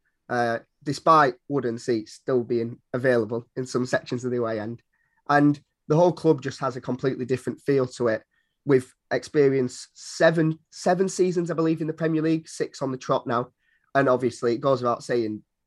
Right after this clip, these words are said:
qualifying for the Europa League the other year was just something that wouldn't even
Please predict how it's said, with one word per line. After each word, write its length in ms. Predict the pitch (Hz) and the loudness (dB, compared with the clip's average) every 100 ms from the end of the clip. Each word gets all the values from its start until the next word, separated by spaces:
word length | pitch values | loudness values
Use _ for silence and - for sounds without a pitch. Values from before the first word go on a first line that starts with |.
| - _ | -20 _
qualifying 540 | 151 131 127 127 120 | -4 -4 0 0 -2
for 100 | - | -6
the 80 | 113 | -2
Europa 400 | 120 120 117 123 | 0 0 -2 -4
League 220 | 120 110 | -4 -4
the 80 | 120 | -8
other 140 | 113 | -6
year 320 | 117 117 104 - _ _ _ _ _ - | -4 -4 -4 -10 _ _ _ _ _ -4
was 240 | 131 120 | -2 0
just 240 | - 123 - | 2 0 2
something 340 | 135 127 117 | -2 0 -2
that 160 | 113 - _ _ _ _ _ _ 139 127 - | -2 -6 _ _ _ _ _ _ -16 -16 -12
wouldn't 340 | 139 147 139 131 | -4 -2 -2 -2
even 420 | 131 127 117 | -4 -2 -2